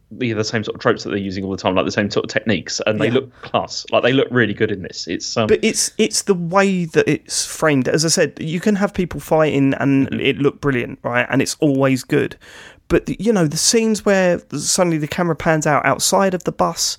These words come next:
Speaker 2: so you're seeing through the windows as they're fighting, and he chucks,
Speaker 1: Mm-hmm.
Speaker 2: like, one of them out the window and all that sort of stuff. The way the p-, camera moves,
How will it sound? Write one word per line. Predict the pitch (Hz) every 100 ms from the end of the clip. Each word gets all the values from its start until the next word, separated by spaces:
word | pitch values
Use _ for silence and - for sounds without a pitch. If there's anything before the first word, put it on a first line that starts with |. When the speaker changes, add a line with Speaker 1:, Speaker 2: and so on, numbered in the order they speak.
| - - -
Speaker 2:
so | - 147 139 135 127
you're | - - 147 156
seeing | 147 - 147
through | 143 175 151
the | 135
windows | 165 165 160 156 151
as | 147
they're | 151 147
fighting, | - 156 147 147 147 143
and | 131
he | 127
chucks, | - 110 107
Speaker 1:
Mm-hmm. | 127
Speaker 2:
like, | 131
one | 143 139
of |
them | 135
out | 135 135
the |
window | 135 143 139 139
and | 143
all | 151
that | 135 -
sort | 110 -
of |
stuff. | - 127 - - - -
The | -
way | 156 185
the | 170
p-, | - -
camera | - 185 185 170
moves, | 135 123 101 - -